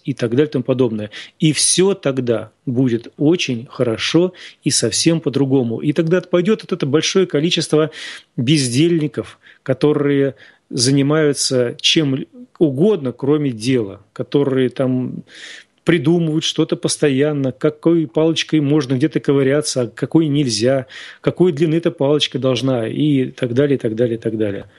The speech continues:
Вот мы, если правильно нам существовать, просто выйдем из этого бреда и станем полноценными, нормальными человеками.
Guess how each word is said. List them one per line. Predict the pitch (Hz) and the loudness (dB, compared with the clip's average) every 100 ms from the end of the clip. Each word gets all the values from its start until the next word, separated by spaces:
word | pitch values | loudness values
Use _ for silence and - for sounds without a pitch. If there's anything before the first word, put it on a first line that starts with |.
| _ - - - | _ -20 -20 -2
Вот | 139 139 - - | 0 0 -8 -4
мы, | 143 151 202 190 - _ _ _ _ - | 0 2 2 0 -2 _ _ _ _ -6
если | 127 139 143 120 | 0 0 0 -4
правильно | - 131 120 110 110 | 0 0 0 -2 -6
нам | |
существовать, | 107 - - 113 110 | -6 -6 -2 -2 0
просто | 147 - 131 123 - - - | -2 0 -2 -4 -8 -12 0
выйдем | 147 135 127 | 2 2 0
из | 117 | 0
этого | 127 120 117 | 0 0 0
бреда | 117 175 175 110 | 2 0 0 -6
и | 110 | -8
станем | 110 151 151 113 | -4 0 0 0
полноценными, | 101 117 120 165 151 110 104 | 0 0 0 0 0 -2 -6
нормальными | 113 113 120 131 120 117 113 - - - - | -4 0 2 2 2 0 -4 -12 -20 -14 -4
человеками. | - 135 139 113 104 - 107 92 | 0 2 2 0 -2 -4 -8 -8